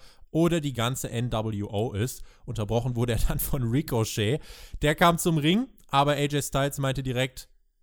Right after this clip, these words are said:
"Keiner glaubt, dass du überhaupt W-W-E-Champion werden kannst." Und ich dachte mir so, "Korrekt." Ricochet sagte, "Ah, das denkst du. Ich hab's mir aber verdient und beim Super Showdown werde ich Brock Lesnar besiegen." A J Styles,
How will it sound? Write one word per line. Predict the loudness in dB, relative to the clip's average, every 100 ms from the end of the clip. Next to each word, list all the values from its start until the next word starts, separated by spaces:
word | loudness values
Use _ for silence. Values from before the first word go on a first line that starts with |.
| _
"Keiner | -2 0 2 0
glaubt, | 0 0 -2
dass | -4
du | 0
überhaupt | 0 0
W-W-E-Champion | -2 -2 -2 -2 -2 -2
werden | -2 -4 -2
kannst." | -4 -4
Und |
ich | -4
dachte | 0 0 0
mir |
so, | 2 2 2 -8 _ _ _
"Korrekt." | -8 -4 -6 -6 -16 -20 -20 _ _ 0
Ricochet | 2 2 0
sagte, | 0 0 0
"Ah, | 2 2
das | 2 2
denkst | 0 0 0
du. | 4 4 0 -12 -20 _
Ich | 0
hab's | 0
mir | 0 0
aber | 0
verdient | 0 0 0 0
und |
beim | 0 -2
Super | -2 -2
Showdown | 0 0 0 -2
werde | -2 -2
ich | -2
Brock | -2 -2
Lesnar | -4 -4 -4
besiegen." | -4 -4 -6 -6
A |
J | -6 -6
Styles, | -4 -2 0 0 -6